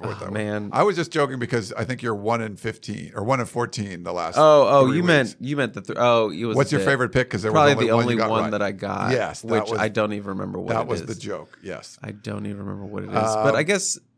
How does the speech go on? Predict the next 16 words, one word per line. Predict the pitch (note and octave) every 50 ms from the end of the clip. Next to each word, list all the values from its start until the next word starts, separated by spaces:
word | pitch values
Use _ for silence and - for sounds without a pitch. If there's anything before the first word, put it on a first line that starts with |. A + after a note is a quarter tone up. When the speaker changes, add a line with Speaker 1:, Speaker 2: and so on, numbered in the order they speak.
| _ _ _ _ _ -
Speaker 2:
I'm | C3+ D3 D3
trying, | C3 - D#3+ D#3+ E3+ F3 D3
I'm, | - B2+ B2+ A#2 G#2 E2 - _ _ _ _ _ _ _ _ _ _ -
Ryan, | A#2+ B2 B2 A#2 G#2+
I've | G2+ G#2 G#2+ G#2+
been | G#2+ G#2+ G2+
stalling | - - A2+ A#2 A2+ G#2 G#2 G2
and | G2 G2
I | G2 G2
don't | F#2 G#2 G#2 G#2 G2
really | G2+ G2+ G2+ G2+ G2+
have | G#2 G#2 G2+ F#2+ F#2+ F#2 F#2 F#2 G2+ G2+ _ _ _ _ _ _ _ _ -
Speaker 1:
That's | A3+ A#3
okay. | E4+ D#4 - D#3 - B3 G#2+ G#2
Speaker 2:
a |
thought | - _ _ - G#2 G2 G2+ E2+ D#2 D2 -